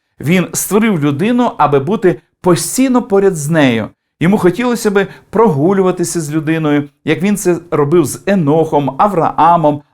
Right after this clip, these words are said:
Ноєм та іншими біблійними героями. Віра древніх вела до вірної поведінки, яка, в свою чергу, свідчила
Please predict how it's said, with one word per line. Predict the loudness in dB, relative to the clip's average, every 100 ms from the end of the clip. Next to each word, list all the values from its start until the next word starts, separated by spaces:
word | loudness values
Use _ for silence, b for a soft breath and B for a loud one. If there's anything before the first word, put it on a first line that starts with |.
| -8
Ноєм | -4 -2 -2 -2 -2
та | 0
іншими | 0 -2 -4 -2 -4 -2
біблійними | -2 -2 -2 -2 -2 -2
героями. | -2 0 2 2 0 -4 -10 _ _ _ _ -10
Віра | -4 0 2 2
древніх | 0 0 2 2 2 0 -4 _ _ _
вела | -2 2 4 2 -2
до | -2 0 0
вірної | -2 -4 -2 -4 -4
поведінки, | -2 -2 0 -2 -4 -4 -2 -4 -4 -6
яка, | -2 0 0
в | -2
свою | -6 -4 -4
чергу, | -4 0 0 2 -2
свідчила | -6 -6 -6 -6 -4 -2 0